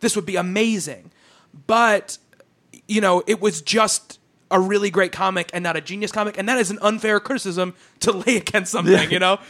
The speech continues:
Speaker 1: You can't expect him to be working at that level at every second. I thought the battle was really, really well done. Um,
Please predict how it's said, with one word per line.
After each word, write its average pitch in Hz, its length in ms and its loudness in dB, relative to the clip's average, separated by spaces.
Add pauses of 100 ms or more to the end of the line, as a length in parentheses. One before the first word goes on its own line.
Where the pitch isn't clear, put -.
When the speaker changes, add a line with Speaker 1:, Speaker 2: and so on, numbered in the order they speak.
(220)
Speaker 1:
You 202 100 -8
can't 220 160 0
expect 208 280 0
him 214 140 -4
to 185 60 -4
be 202 360 -6
working 196 360 -4
at 180 60 -6
that 180 160 -2
level 190 280 0
at 170 60 -2
every 165 220 -4
second. 170 420 -6 (480)
I 170 80 0
thought 214 180 2
the 175 80 0
battle 185 440 4
was 175 160 -2
really, 170 340 0
really 170 240 -2
well 165 180 0
done. 156 440 -4 (300)
Um, 139 440 -8